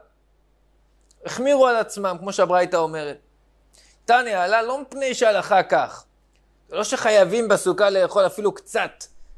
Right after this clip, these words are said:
תבשיל ותמרים, אלא שרצו רבן יוחנן בן זכאי ורבן גמליאל להחמיר על עצמם, לא לאכול כלום מחוץ לסוכה. אבל רבי צדוק לא החמיר את הח-, את החומרה הזאת, אלא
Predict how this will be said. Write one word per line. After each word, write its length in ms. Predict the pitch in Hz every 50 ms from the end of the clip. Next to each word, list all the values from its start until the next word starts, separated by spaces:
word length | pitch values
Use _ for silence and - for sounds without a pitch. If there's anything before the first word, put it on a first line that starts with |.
| - - - - -
תבשיל 640 | 165 143 135 131 - - 226 226 208 185 147 - - - - - -
ותמרים, 680 | 131 143 139 - 170 170 165 160 202 214 214 185 165 131 - - _ _ - - _ - - - - - - _ _ - _ _ _ _ _ _ - - _ _ _ _ _ _ -
אלא 200 | 135 135 135 135
שרצו 840 | - - 139 123 135 135 - - - 247 262 262 240 233 220 214 180
רבן 260 | 170 160 175 202 208
יוחנן 300 | 208 185 - 190 190 190
בן 100 | 196 185
זכאי 240 | 170 175 170 202 196 185
ורבן 240 | 180 170 165 185 190
גמליאל 280 | 190 196 214 233 233
להחמיר 480 | 220 214 202 190 - 196 226 254 262 254
על 80 | 262 254
עצמם, 480 | 247 247 - - 262 285 285 269 247 233
לא 180 | 240 247 254
לאכול 380 | 254 247 220 - 233 240 240 240 -
כלום 340 | - 240 269 302 302 277
מחוץ 340 | 240 196 - 214 226 214 -
לסוכה. 400 | 202 180 - - 160 - - 123 98 - _ _ _ _ _ _ _ _ _ _ _ _ _ _ _ _ _ _ _ _ _ _ _ _ _ _ _ _ - _ _ _ _ _ _
אבל 340 | 117 117 120 120 113 123 131 - - -
רבי 260 | 107 113 117 156 196
צדוק 440 | - - 190 165 - 135 127 - 165
לא 140 | 196 220
החמיר 220 | 240 226 254 254 240
את 120 | 214 -
הח-, 160 | 175 - - 156 - _ -
את 100 | - -
החומרה 380 | 131 - 143 135 127 123 123
הזאת, 380 | 123 117 101 104 104 - _ _ _ _ - _ _ _ _ _ _ _ _ _ _ _ _ _ _ _
אלא 200 | - 175 202 226